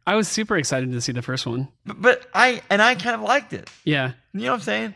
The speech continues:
Speaker 1: For the time, it was really good.
Speaker 2: Yes, and that's
Speaker 1: I,
Speaker 2: what it
Speaker 1: it's hard
Speaker 2: comes
Speaker 1: to go
Speaker 2: back to.
Speaker 1: back and watch now.
Speaker 2: Ugh.
Speaker 1: 'Cause it, 'cause everything we have now is just so much better.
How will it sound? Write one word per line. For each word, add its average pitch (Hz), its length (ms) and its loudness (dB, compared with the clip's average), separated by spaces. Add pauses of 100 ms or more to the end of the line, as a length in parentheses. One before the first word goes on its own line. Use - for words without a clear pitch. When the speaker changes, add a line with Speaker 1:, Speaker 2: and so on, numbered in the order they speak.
Speaker 1:
For 202 100 0
the 208 120 2
time, 151 320 2
it - 20 0
was 131 220 0
really 127 220 0
good. 123 280 0
Speaker 2:
Yes, 143 240 -2
and 160 140 0
that's 165 80 4
Speaker 1:
I, 156 80 -2
Speaker 2:
what 170 60 0
it - 20 2
Speaker 1:
it's - 80 0
hard 196 180 2
Speaker 2:
comes 147 120 2
Speaker 1:
to - 20 2
go - 20 0
Speaker 2:
back 139 200 0
to. - 0 -
Speaker 1:
back - 20 -6
and 127 100 0
watch 120 260 -4
now. 123 280 -2 (880)
Speaker 2:
Ugh. 117 180 -4 (300)
Speaker 1:
'Cause 180 180 0
it, - 160 -2 (200)
'cause 196 160 0
everything 196 240 0
we 175 80 4
have 156 340 0
now 156 200 2
is 147 100 0
just 131 140 -2
so 147 100 0
much 127 180 -2
better. 131 380 -6